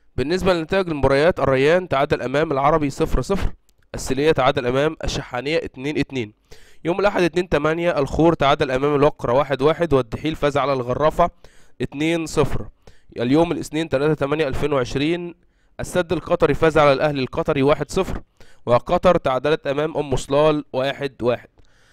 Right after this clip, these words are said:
الآن نتعرف على ترتيب فرق الدوري القطري بعد انتهاء الجولة التاسعة عشر. ترتيب فرق الدوري القطري يأتي في المركز الأول الدحيل بستة وأربعين نقطة، المركز الثاني الريان باتنين وأربعين نقطة، السد القطري في المركز الثالث بتمانية وتلاتين نقطة،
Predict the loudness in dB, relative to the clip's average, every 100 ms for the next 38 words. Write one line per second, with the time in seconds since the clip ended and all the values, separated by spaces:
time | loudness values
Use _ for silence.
0 | -10 -2 -2 2 2 2 0 -2 -4 -4
1 | -2 -2 -2 2 2 2 -2 -2 0 0
2 | 0 0 0 -2 -2 2 4 4 -2 -4
3 | -4 -2 -4 -6 -18 _ _ _ _ _
4 | _ -14 -8 -4 -2 -2 0 2 2 2
5 | -2 -2 -2 -2 -4 -6 -6 -4 -6 0
6 | 2 2 0 -6 -4 -4 -2 -2 -4 2
7 | 2 2 0 -2 -2 2 4 4 0 -4
8 | _ _ _ -6 -2 -2 0 0 0 0
9 | 2 2 2 -2 -4 -2 0 0 -2 0
10 | 0 0 -2 0 -2 -2 -4 -2 -2 -4
11 | -6 -6 -6 -2 0 0 0 0 2 0
12 | 0 -2 0 0 2 0